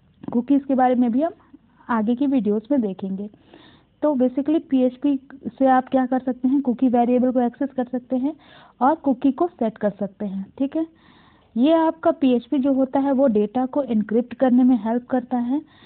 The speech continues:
और इस पे आप वैलिडेशन भी लगा सकते हैं, जिससे आप चेक कर सकते हैं कि वो आपका किसी चीज़ को, किसी भी फॉर्म को वेरीफाई करा सकते हैं, ठीक है। तो ये आपका यहाँ भी पीएचपी यूज़ होता है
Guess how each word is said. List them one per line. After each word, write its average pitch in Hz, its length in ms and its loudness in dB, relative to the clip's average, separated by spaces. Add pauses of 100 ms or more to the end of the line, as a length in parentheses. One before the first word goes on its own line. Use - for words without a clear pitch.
(280)
और 254 340 0
इस 247 120 -4
पे - 140 -2
आप 277 240 0
वैलिडेशन 220 680 2
भी 285 100 4
लगा 196 280 0
सकते 202 300 -6
हैं, 220 140 -2
जिससे 226 240 -2
आप 240 100 2
चेक 254 340 -2
कर 254 80 -2
सकते 247 340 -6
हैं 294 160 -2 (500)
कि 302 160 4
वो 247 220 0
आपका 254 460 2 (440)
किसी 285 220 2
चीज़ 262 500 0
को, 339 160 0
किसी 277 360 0
भी 285 80 4
फॉर्म 247 280 0
को 277 120 2
वेरीफाई 233 480 2
करा 180 260 -4
सकते 196 320 -12
हैं, 208 200 -10 (520)
ठीक 277 160 2
है। 320 80 2
तो 277 120 -2
ये 247 140 4
आपका 254 460 0 (240)
यहाँ 226 240 2
भी 277 100 2
पीएचपी 254 420 0
यूज़ 254 280 4
होता 247 220 -2
है 262 200 -4